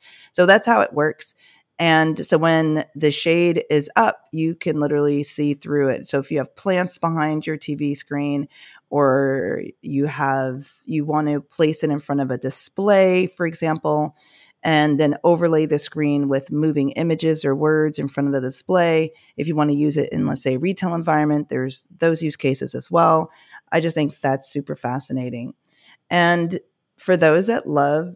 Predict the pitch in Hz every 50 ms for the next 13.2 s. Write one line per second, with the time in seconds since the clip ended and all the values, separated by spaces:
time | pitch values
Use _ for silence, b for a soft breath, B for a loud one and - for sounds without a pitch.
0 | _ - - - - 170 160 165 165 - - 151 143 139 143 143 151 180 196 -
1 | 170 - - - 151 147 165 165 165 - _ - - 156 160 156 147 143 139 139
2 | 160 185 214 - - - 165 165 156 156 - - 175 160 151 147 147 147 143 143
3 | 151 143 - - - 165 165 170 170 - 180 156 151 147 147 139 139 - - -
4 | - 143 143 143 143 143 143 143 139 139 135 - 131 127 127 131 131 _ - 226
5 | 220 214 202 196 190 190 190 190 B B B B B B B - 175 190 202 190
6 | 175 175 160 160 160 156 156 156 151 - _ - - - - 170 170 180 175 175
7 | 180 175 175 175 170 - - 151 147 143 147 151 147 143 139 139 139 139 - -
8 | - 139 139 143 - - 131 127 127 127 120 117 117 - - - - - 147 147
9 | 143 143 151 180 202 208 185 170 160 156 - - - 143 131 123 123 135 143 147
10 | - B B B B B B B - 165 151 151 143 147 - - 151 143 147 147
11 | 147 143 143 143 143 143 - - - - - 139 135 - - 165 165 180 202 220
12 | 220 214 214 208 196 196 - - - 180 170 160 151 143 143 143 139 - - 135
13 | 131 131 131 131